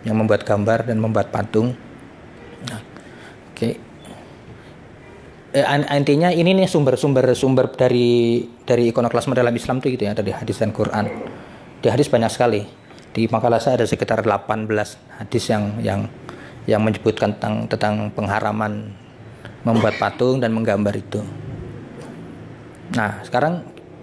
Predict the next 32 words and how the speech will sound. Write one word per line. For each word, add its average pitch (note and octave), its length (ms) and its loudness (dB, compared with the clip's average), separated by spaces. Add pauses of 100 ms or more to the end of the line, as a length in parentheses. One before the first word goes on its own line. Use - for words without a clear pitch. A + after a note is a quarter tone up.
(120)
dari C3+ 160 4
perspektif C3 560 -2
Islam, A#2 320 2
seni C#3 160 0
budaya B2+ 240 4
Islam C#3+ 240 2
itu - 80 0
seperti C#3 300 -2
apa C#3 100 -2
sih? D#3+ 240 0 (840)
Dalam C#3 300 4
peradaban C#3 240 2
Islam, D#3+ 480 0 (400)
itu D3+ 240 4
yang D#3 160 6
harus C3+ 320 0
menjadi C#3 240 2
sumber C3+ 400 2
intinya C#3 240 2
adalah C#3 160 4
Al-Quran. B2 360 0 (1040)
Nah, A2+ 80 -2
karena B2 300 2
itu, F3+ 240 4 (880)
eh, D3+ 340 8
ekspresi E3 460 0
seni E3+ 260 4
tertinggi G3 480 2
dalam D3+ 240 4
Islam C3 460 -2 (320)
itu - 180 -2
muncul E3+ 320 6